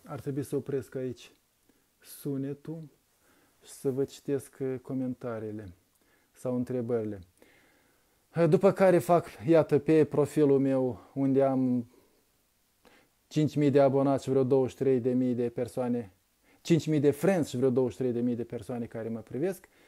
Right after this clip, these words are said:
și în a treia zi fac, uh, discuție pe pagina mea de candidat independent, pagina de Facebook. Ce-am făcut eu? Am dat distribuie când de fapt nu distribuie trebuia să dau,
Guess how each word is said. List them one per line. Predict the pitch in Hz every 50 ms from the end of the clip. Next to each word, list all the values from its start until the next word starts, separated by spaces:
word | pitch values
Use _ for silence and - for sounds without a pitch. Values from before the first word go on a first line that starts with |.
| _ _ _ _
și | _ - - - - - 190 196 208 208 - _ _ _ _
în | 165 156 151
a | 143 143
treia | 143 - 175 190 190 175 170 160 151
zi | 127 127 139 151 156 151 143 147 _ _ _ _ _ _ _
fac, | _ - - 147 143 143 143 - - -
uh, | 131 127 127 131 127 127 127 123 123 123 123 123 123
discuție | 127 139 131 - _ - 143 139 - - 127 127 127 127
pe | 123 - _ 127 120 120 120 117 -
pagina | - 147 147 127 131 127 127 120
mea | 120 127 127 127
de | 120 117 117 120
candidat | 117 - 117 117 113 117 113 123 120 117 -
independent, | 113 110 110 110 - - 110 107 107 113 113 117 113 - _ _ _ _ _ _ _ _ _ _
pagina | - 123 123 117 117 117 120 117 117
de | 113 110 120 117 117 117 104
Facebook. | - - - 135 120 110 101 95 107 101 92 - - - _ _ _ _ _ _ _ _ _ _ _ _ _ _ _
Ce-am | - 147 139 127
făcut | - 127 117 - 120 - -
eu? | 123 117 113 117
Am | 117 123 127
dat | 131 143 143 139 - -
distribuie | 131 135 139 - - - 151 151 156 143 147 147 143
când | 143 - 151 143 143
de | 139
fapt | 135 - 143 139 -
nu | - 160 156
distribuie | 139 135 - - - 127 120 110 117 113
trebuia | 110 - 120 117 120 117 113
să | - - 117
dau, | 113 117 123 131 135 -